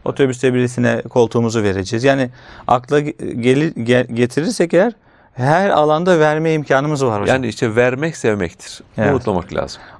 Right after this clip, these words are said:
Speaker 1: O zaman biz bir açıdan sevgimizi de çoğaltalım ki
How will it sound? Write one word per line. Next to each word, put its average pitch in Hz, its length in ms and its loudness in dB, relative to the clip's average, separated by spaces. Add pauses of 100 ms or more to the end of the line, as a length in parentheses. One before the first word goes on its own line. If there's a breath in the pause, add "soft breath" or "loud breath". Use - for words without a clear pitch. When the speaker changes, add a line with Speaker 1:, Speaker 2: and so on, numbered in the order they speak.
Speaker 1:
O 135 60 -2
zaman 151 380 0
biz 135 340 0
bir 131 120 4
açıdan 135 360 0
sevgimizi 131 540 0
de 127 80 2
çoğaltalım 120 540 0
ki 156 240 -6